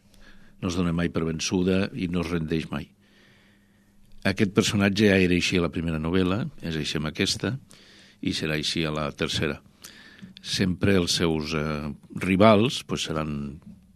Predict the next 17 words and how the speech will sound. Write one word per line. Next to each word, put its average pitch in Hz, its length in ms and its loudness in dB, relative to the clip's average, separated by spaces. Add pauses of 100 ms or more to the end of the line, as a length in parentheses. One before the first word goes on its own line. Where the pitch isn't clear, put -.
(120)
diferents 82 720 -6
persones 95 580 0
de 87 80 -4
l'àmbit 76 400 -6
de 78 100 -6
la 76 140 -2
delinqüència, 80 560 -6
evidentment, 82 480 -2 (460)
però 101 120 2
les 95 140 0
qualitats 95 400 0
de 90 80 -2
Manoli 87 380 0
són 90 220 -4
aquesta. - 480 -8 (1200)
Com 120 220 4
m'inspiro? 113 640 4